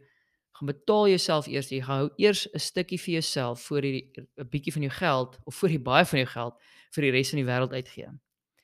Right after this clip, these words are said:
En as jy wil weet in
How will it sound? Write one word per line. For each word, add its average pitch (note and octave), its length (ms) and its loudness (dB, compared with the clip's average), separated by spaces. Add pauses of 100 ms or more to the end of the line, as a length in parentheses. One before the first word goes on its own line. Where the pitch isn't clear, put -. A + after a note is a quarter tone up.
(320)
En F3 120 -2
as A3+ 160 0
jy B3+ 60 -4
wil A3+ 160 4
weet D#3+ 420 0 (480)
in D3 480 0